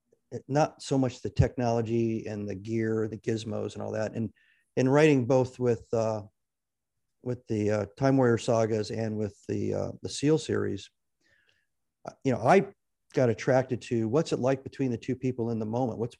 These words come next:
you know, what's it like when two guys are, are, you know, both been stabbed four or five times, and they're, they're crawling to an open spot so they can hit the device to get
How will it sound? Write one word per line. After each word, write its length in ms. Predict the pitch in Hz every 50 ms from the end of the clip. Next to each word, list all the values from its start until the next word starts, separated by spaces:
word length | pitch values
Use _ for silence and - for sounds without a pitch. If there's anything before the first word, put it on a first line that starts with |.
| _ _ _ _ _ _ _ _ -
you 80 | - 117
know, 60 | 110
what's 160 | 123 143 -
it 60 | 135
like 180 | 123 131 135 -
when 100 | 117 107
two 200 | - - 135 117
guys 320 | 110 117 117 117 113 107
are, 220 | 110 104 104 - - _ _ _ _ _ _ _ _ _ _ _ - -
are, 160 | 113 104 92 - -
you 100 | 110 113
know, 280 | 104 101 101 - - _ _ _ _ _ _ _ _ _ _ _ _ _ _ _ -
both 340 | 117 107 143 135 127 135 -
been 180 | 117 107 104
stabbed 400 | 104 - - 135 131 143 135 107
four 200 | - - 117 110
or 40 | 110
five 240 | - 113 110 104 -
times, 360 | - 117 107 107 107 107 104
and 240 | - - 110 110 107
they're, 180 | 107 107 104 101 _ -
they're 140 | 107 107
crawling 420 | - - - 131 127 131 131 123 113
to 120 | - -
an 60 | 117
open 220 | 117 117 - 110 98
spot 320 | - - - 127 131 127
so 120 | - - 110
they 120 | 107 107
can 260 | - 110 107 110 107 - _ _ _ _ _
hit 140 | - 135 135
the 80 | - 113
device 380 | 110 104 117 113 113 110 -
to 80 | - 147
get 160 | 127 101